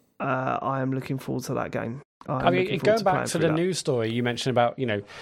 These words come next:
Speaker 2: discussing the Switch growth plans and the fact it's just in the middle of its life cycle.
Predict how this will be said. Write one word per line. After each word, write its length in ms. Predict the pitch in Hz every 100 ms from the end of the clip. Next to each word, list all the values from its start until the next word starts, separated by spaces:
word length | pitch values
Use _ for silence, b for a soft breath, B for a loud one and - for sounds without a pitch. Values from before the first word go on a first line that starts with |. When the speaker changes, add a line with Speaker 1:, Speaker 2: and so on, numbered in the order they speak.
| B B B -
Speaker 2:
discussing 480 | 135 143 120 135
the 80 | 120
Switch 380 | - 151 - -
growth 260 | 135 131 135
plans 320 | 120 107 110
and 180 | 135 131
the 20 |
fact 280 | - 147 -
it's 200 | 143 -
just 240 | - 131 -
in 120 | 147
the 80 | 127
middle 200 | 135 127
of 100 | 117
its 160 | 123
life 240 | 135 127 135
cycle. 560 | - 110 107 110 -